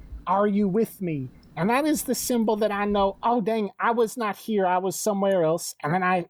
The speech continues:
and then sometimes, sometimes I'll say, "No, I'm sorry." And sometimes I'll say,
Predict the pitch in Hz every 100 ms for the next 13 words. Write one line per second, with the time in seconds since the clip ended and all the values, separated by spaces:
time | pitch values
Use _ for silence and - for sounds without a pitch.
0 | - 190 196 - 311 - 359 277 - _
1 | _ - 320 247 220 190 175 202 185 -
2 | - 196 214 220 208 202 214 - 202 175
3 | 170 170 _ 240 233 302 240 214 208 214
4 | 220